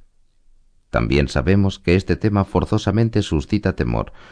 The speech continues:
un temor que el individuo conjura aferrándose convulsivamente a las normas que han regido hasta ahora. A pesar de todo, hay que atreverse a detenerse en el tema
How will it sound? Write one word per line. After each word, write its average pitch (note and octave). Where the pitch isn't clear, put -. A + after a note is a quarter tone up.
un E2+
temor D#2
que -
el A#1+
individuo B1+
conjura C#2
aferrándose C2+
convulsivamente B1+
a C#2
las A1
normas A1+
que -
han C#2+
regido E2+
hasta D#2+
ahora. G1+
A D#2+
pesar A2
de A#1+
todo, G#1+
hay A2+
que A2+
atreverse B1+
a A1
detenerse A1
en G#1+
el G#1
tema G1+